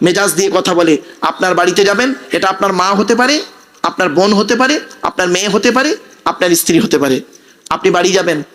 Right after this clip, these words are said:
আপনার মা যদি আপনার বাপের সঙ্গে মেজাজ দিয়ে কথা বলে, আপনার দায়িত্ব হলো, আপনার দায়িত্ব হলো মাকে বোঝানো, "মা, খবরদার,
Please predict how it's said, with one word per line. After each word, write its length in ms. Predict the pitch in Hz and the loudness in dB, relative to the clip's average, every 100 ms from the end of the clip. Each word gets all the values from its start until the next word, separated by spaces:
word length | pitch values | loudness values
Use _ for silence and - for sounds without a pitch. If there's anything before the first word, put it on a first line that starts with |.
| - | -8
আপনার 280 | 165 - 185 | -6 -2 0
মা 220 | 170 190 | 2 2
যদি 180 | 196 196 | 2 2
আপনার 260 | 185 190 185 | 0 0 0
বাপের 220 | 170 190 | 0 0
সঙ্গে 380 | - 180 175 143 - - 156 | 0 2 2 2 -4 -6 -2
মেজাজ 300 | 165 185 147 | 0 0 2
দিয়ে 160 | 175 | 2
কথা 200 | 170 175 | 2 0
বলে, 240 | 175 165 151 - - | 2 2 0 -4 -6
আপনার 360 | 165 - 185 156 | -6 -2 -4 0
দায়িত্ব 380 | 170 190 196 | -2 -2 0
হলো, 280 | 180 175 151 - - - | 2 4 2 -2 -14 -8
আপনার 380 | 196 - 233 220 | -6 -2 -2 0
দায়িত্ব 340 | 233 220 233 | -4 -2 -2
হলো 140 | 226 | 0
মাকে 300 | 208 208 185 | 2 0 2
বোঝানো, 320 | 185 202 196 185 | 2 2 2 2
"মা, 300 | 185 202 - - - | 2 0 -2 -10 -4
খবরদার, 520 | - 180 165 196 165 | 0 0 0 -2 -4